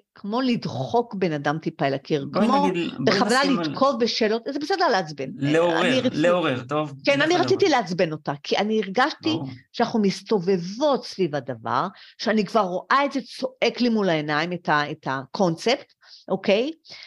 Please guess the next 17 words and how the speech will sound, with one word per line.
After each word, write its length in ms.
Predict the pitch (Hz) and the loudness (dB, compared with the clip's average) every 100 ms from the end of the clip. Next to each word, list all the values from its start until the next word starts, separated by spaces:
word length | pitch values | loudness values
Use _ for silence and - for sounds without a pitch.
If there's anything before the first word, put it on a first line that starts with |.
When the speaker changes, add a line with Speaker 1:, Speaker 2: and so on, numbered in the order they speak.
| - | -10
Speaker 1:
ושהיא, 880 | 151 214 - 233 - - 311 349 359 392 - _ _ _ _ - | 0 0 2 0 -2 -2 0 2 0 -2 -6 _ _ _ _ -6
זה 140 | 180 | -2
לא 160 | 208 320 | 0 0
שהיא 200 | - 277 | 0 0
לא 80 | 185 | 0
רואה 200 | 147 135 | 0 -4
אותו, 320 | 139 - 139 _ _ | -6 -10 -14 _ _
זה 160 | 170 180 | 0 2
יותר 380 | 170 - 277 330 | 2 2 2 2
אפילו 220 | 339 220 196 | 0 -2 -2
מזה, 320 | 165 143 135 | -2 -2 -4
וזה 260 | 151 160 185 - | -4 0 0 -2
מאפיין 300 | 165 135 240 | -4 -2 2
הרבה 240 | 233 202 254 | 2 4 2
מאוד 160 | 262 | 2
בעלי 180 | 196 170 | 4 2
עסקים. 420 | 165 170 - 135 | 2 -6 -8 -10